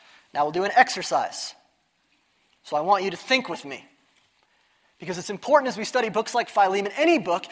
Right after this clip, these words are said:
to be able to write ourselves into the narrative,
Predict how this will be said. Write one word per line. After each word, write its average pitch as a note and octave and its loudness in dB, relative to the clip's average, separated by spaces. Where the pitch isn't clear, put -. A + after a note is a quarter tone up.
to G3 -10
be A3 -2
able A3+ 4
to G#3 -6
write A3 6
ourselves A#3+ 0
into B3 -6
the G#3 -2
narrative, G#3+ 0